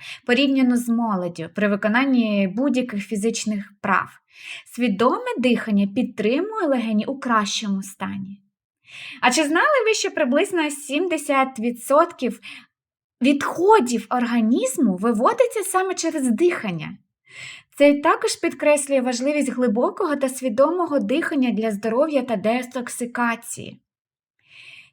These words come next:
Цікаво, що під час глибокого ритмічного дихання серцевий ритм часто синхронізується з ритмом дихання.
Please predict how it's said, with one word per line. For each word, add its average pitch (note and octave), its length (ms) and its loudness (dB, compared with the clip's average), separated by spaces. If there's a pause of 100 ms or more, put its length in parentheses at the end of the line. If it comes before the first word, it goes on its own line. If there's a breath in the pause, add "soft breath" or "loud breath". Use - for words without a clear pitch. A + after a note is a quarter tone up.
Цікаво, E4+ 360 4
що F#4+ 160 0
під E4 180 -4
час D#4+ 160 4
глибокого C#4+ 680 4
ритмічного C#4 760 0
дихання B3+ 520 0
серцевий B3 640 -2
ритм C#4 460 0
часто E4 440 0
синхронізується C4+ 1000 0
з B3 80 -2
ритмом F4 540 2
дихання. G3+ 640 -2